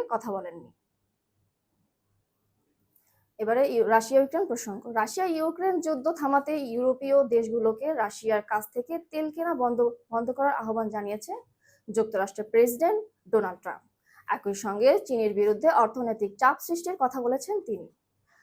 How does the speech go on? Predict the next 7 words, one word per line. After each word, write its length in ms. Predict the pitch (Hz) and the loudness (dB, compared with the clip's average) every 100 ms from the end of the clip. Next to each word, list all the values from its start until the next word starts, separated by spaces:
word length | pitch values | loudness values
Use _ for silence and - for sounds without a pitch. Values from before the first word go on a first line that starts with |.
| _ _ | _ _
বার্তা 360 | 214 220 - 392 | 2 4 4 -2
সংস্থা 480 | 392 392 403 403 392 | 2 2 0 4 8
রয়টার্স 540 | 330 277 349 359 403 | 10 8 8 2 0
খবরটি 380 | - 330 330 339 | 0 -2 0 0
নিশ্চিত 360 | 311 247 - 208 - | 0 0 -4 -8 -6
করেছে। 300 | 190 190 - _ _ _ _ _ _ _ _ _ _ _ _ _ _ _ _ _ _ _ _ _ _ _ _ _ _ _ _ - | -10 -10 -18 _ _ _ _ _ _ _ _ _ _ _ _ _ _ _ _ _ _ _ _ _ _ _ _ _ _ _ _ -4
এবারে 260 | 208 247 | 2 2